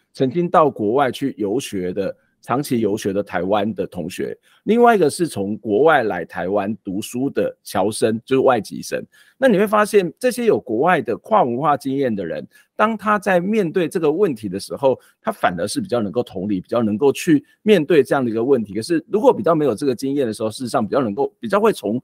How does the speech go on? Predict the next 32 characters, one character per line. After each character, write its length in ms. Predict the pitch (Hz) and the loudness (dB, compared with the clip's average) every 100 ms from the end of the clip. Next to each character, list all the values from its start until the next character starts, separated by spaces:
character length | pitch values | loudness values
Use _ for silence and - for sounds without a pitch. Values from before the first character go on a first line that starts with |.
| _ _ | _ _
反 140 | - 117 | 0 4
而 40 | |
会 120 | 208 | 4
从 120 | 139 | 2
自 100 | 139 | -2
己 120 | 151 139 | 0 0
本 180 | 87 90 | -2 2
位 180 | 135 | 4
的 80 | 107 | 2
思 260 | - - 147 | -4 -6 -6
考 160 | - | -6
哦。 240 | - 60 - _ _ - | -6 -4 -6 _ _ -2
那 120 | 302 - _ | -2 -2 _
这 100 | - | 0
个 120 | - - | 4 4
其 140 | 143 | 2
实 360 | 127 127 131 - | 0 0 0 -2
很 160 | 131 202 | 0 4
有 140 | 143 | 2
趣 180 | 202 180 | 2 2
的 140 | 135 | 2
就 80 | 135 | 0
是， 200 | 139 147 _ - | -2 -4 _ 2
包 140 | 175 | 4
括 140 | 170 156 | 6 2
刚 100 | 160 | 0
刚 100 | 156 | -2
谈 180 | 104 | -4
到 200 | 104 131 | 0 0
的 240 | 104 98 95 | 2 -2 -4
这 160 | - | -4
个， 200 | 117 113 | -2 -2